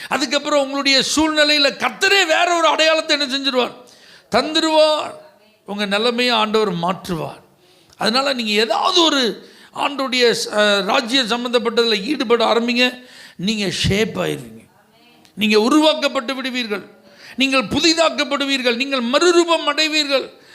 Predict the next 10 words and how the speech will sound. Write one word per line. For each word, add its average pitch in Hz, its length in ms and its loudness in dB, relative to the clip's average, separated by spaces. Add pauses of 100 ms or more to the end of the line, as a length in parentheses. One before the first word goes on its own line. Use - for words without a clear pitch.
(140)
உங்களை 247 400 -2
அறியாமலே 302 640 0
ஒரு 269 200 0
மாற்றத்தை 247 640 -2
ஆண்டவர் 233 320 2
உங்களுக்கு 220 300 -4
என்ன 220 120 -4
செய்வார்? 170 420 -2 (320)
தந்துருவார். 320 640 0
"இயேசுவே" 233 720 0